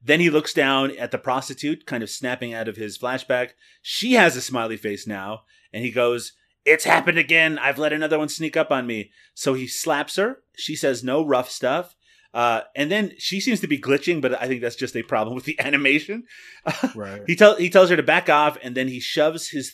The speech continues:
Speaker 1: thumb in her eye, and blood squirts out. Uh, and then he, she jams a broken bottle into his neck, and he babbles as he bleeds on the ground, having a vision of those smiley-faced men. S-, uh, listeners, I'm sorry, I'm just reading my notes, but what am I supposed to do with that?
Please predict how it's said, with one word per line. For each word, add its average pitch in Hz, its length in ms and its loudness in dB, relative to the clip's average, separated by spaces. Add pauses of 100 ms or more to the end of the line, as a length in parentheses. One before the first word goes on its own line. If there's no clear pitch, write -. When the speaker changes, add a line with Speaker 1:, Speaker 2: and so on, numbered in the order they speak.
(120)
Speaker 1:
thumb 190 240 0
in 175 80 -2
her 143 180 2
eye, 107 560 -4
and 107 240 -10
blood 131 300 -2
squirts 147 420 -4
out. 104 340 -4
Uh, 101 440 -8
and 110 120 -12
then 117 100 -10
he, 113 180 -16 (300)
she - 200 -8
jams 127 340 -2
a 113 120 -4
broken 127 420 -4
bottle 107 400 -4
into 104 220 -14
his 98 240 -14
neck, 95 300 -12 (420)
and 107 120 -10
he 110 120 -10
babbles 104 440 -6
as 98 140 -10
he 101 100 -16
bleeds 101 300 -16
on 98 120 -12
the 98 60 -18
ground, 92 480 -12 (280)
having 92 320 -12
a 90 180 -14
vision 92 440 -14
of - 160 -16
those 87 240 -14 (120)
smiley-faced 82 680 -16
men. - 100 -20 (1900)
S-, - 160 -12
uh, 180 60 6
listeners, 220 300 4
I'm 247 120 4
sorry, 262 240 8
I'm 160 80 0
just 151 160 -4
reading 135 320 0
my 113 100 -2
notes, 135 380 -2
but 131 140 -4
what 151 220 2
am 208 100 2
I 139 60 0
supposed 170 520 0
to 107 120 -12
do 208 220 2
with 156 220 0
that? - 340 2